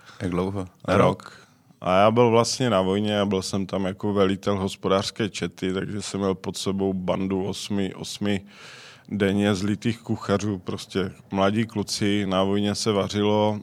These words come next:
Speaker 2: a jako kuchaři se měli dobře, měli peníze a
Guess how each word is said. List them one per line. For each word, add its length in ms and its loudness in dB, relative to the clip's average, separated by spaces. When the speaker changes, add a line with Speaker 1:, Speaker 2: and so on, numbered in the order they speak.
Speaker 2:
a 400 2
jako 600 -6
kuchaři 440 -2
se 160 -6
měli 280 0
dobře, 360 -6
měli 260 -4
peníze 680 -4
a 320 -6